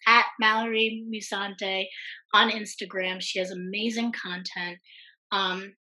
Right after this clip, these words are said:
and just empower yourself. Do something for you today,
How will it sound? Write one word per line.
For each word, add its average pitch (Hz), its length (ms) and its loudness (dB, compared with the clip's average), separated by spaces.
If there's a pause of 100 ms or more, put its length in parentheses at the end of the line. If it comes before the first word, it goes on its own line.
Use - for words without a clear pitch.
(220)
and 233 180 -4
just 262 320 -8
empower 269 520 -2
yourself. 185 520 -2
Do 262 220 0
something 247 520 -6
for 214 240 -10
you 190 520 -8 (460)
today, 180 560 -4